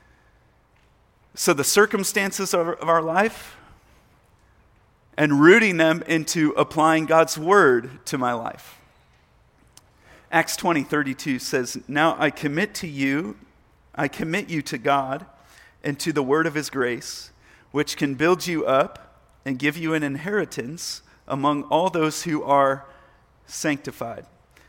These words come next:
John seventeen seventeen, Jesus is praying, and he says, uh, "Sanctify them by the truth. Your word is truth." Both, both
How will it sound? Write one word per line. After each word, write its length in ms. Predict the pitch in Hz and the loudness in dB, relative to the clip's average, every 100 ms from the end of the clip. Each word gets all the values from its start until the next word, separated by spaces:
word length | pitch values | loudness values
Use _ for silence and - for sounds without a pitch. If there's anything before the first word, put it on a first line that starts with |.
| _ | _
John 240 | - 143 135 | 0 0 2
seventeen 520 | - 160 156 170 143 | 0 0 -2 -6 -6
seventeen, 640 | - 147 135 - 160 113 | -2 -2 -2 -6 -4 -4
Jesus 420 | 120 139 135 - | -4 -4 -2 -4
is 140 | 139 - | -6 -2
praying, 380 | 165 160 123 | 2 2 0
and 100 | 110 | -6
he 60 | 120 | -8
says, 360 | - 127 113 - - - | -4 -4 -6 -10 -18 -4
uh, 140 | 139 131 | 0 0
"Sanctify 920 | - - - 175 196 196 160 - 135 127 | -4 -10 -4 0 0 -2 -4 0 2 2
them 320 | 135 139 175 - _ _ | -2 -8 -12 -20 _ _
by 200 | 127 127 | 2 2
the 120 | 127 131 | 2 -4
truth. 580 | - 196 147 - - - | -4 -2 -2 -4 -18 -10
Your 240 | 139 175 160 | 2 4 4
word 340 | 151 135 127 | 2 2 0
is 160 | 131 127 | -6 -10
truth." 460 | - 143 - - _ _ _ _ _ _ _ | -6 -6 -6 -14 _ _ _ _ _ _ _
Both, 420 | - 185 - - - | 4 4 2 -8 0
both 380 | 175 196 - | 2 0 -4